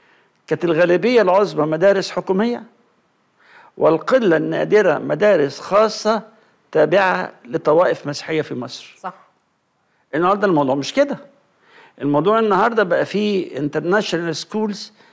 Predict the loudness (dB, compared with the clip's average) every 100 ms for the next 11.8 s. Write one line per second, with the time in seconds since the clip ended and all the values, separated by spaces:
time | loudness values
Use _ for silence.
0 | _ _ _ -2 0 2 2 2 4 2
1 | 4 4 4 4 2 0 -2 -2 -4 -4
2 | -4 -2 2 2 0 -12 -12 -10 -4 -2
3 | 0 0 -2 -2 -2 -2 2 2 2 -4
4 | -14 -18 -20 _ _ _ _ _ -20 _
5 | -4 0 2 4 4 4 2 -6 -18 _
6 | _ _ _ _ _ _ _ _ 0 2
7 | 4 4 4 2 0 2 0 -2 -8 _
8 | _ _ _ 0 0 2 -2 0 0 0
9 | 2 0 0 0 0 -4 0 2 2 0
10 | -4 -20 _ _ -6 -2 0 0 -2 0
11 | -2 -4 -4 -2 0 0 -2